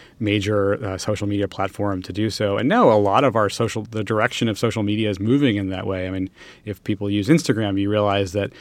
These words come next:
it's less and less of your friends and acquaintances and family and more of, say, a,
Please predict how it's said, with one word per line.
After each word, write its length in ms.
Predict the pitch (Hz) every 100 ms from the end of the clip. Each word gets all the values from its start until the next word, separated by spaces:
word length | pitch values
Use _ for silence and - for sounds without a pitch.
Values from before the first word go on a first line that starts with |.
| - - -
it's 160 | 110 95
less 320 | 104 113 -
and 140 | 110
less 240 | 104 104 104
of 100 | 95
your 160 | 98
friends 540 | 95 101 101 104 98 98
and 240 | 95 92
acquaintances 1080 | 104 - 104 117 107 95 92 92 90 92 - - -
and 160 | 98 95
family 640 | 131 131 120 104 101 95 - -
and 220 | 107 101 98
more 580 | 101 113 120 117 113
of, 400 | 113 104 98 92
say, 480 | - - 104 98
a, 60 | 98